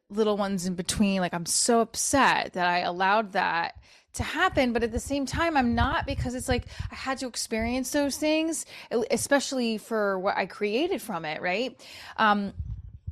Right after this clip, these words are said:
but I will say, this weekend, I definitely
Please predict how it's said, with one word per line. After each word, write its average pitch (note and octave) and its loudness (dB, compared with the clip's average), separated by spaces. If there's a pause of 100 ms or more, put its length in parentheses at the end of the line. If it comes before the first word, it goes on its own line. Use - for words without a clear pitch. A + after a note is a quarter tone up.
(720)
but - 2 (480)
I A3 0
will C#4 2
say, E3 -4 (840)
this - 4
weekend, F3+ 4
I G#3 2
definitely G3 -4